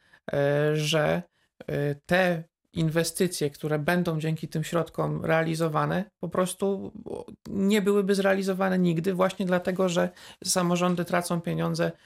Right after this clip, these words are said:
w związku, czy tracą wpływy, które mogłyby otrzymać, gdybyśmy mieli normalną sytuację,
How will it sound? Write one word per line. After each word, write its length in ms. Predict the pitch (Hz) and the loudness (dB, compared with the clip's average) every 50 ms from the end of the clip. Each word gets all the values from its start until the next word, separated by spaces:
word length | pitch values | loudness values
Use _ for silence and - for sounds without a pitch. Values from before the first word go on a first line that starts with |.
| _ - | _ -10
w 60 | 143 | -8
związku, 540 | 147 147 156 175 175 165 - - - 160 160 | -8 -4 -2 0 0 0 -2 -2 -2 -2 -2
czy 140 | - - 160 | -2 -4 -4
tracą 400 | - - 185 180 180 185 175 165 | -2 0 0 0 0 0 -2 -2
wpływy, 520 | 170 - - - - 190 190 180 160 165 | -4 -8 -14 -2 2 2 4 4 2 0
które 280 | 160 - - 160 165 165 | -4 -4 -4 -2 0 2
mogłyby 680 | 160 165 175 180 165 156 160 160 156 147 156 156 160 165 - | 2 2 2 2 2 0 -2 -2 -2 -2 -2 -2 -2 -4 -4
otrzymać, 540 | 165 160 147 - - 170 170 170 165 160 175 | -4 -4 -2 -2 -2 -2 0 0 -2 -2 -4
gdybyśmy 360 | 165 160 156 160 - 170 160 | -4 -6 -6 -6 -6 -4 -4
mieli 280 | 160 165 160 160 160 165 - - - _ - | -2 -2 -2 -2 -4 -6 -10 -16 -14 _ -4
normalną 500 | 151 160 165 170 170 160 160 160 156 151 | -2 0 0 0 0 0 0 -2 -2 -4
sytuację, 680 | - 165 - - 156 156 156 156 - - 151 151 | -6 -8 -6 -4 -2 0 0 -2 -2 -4 -4 -4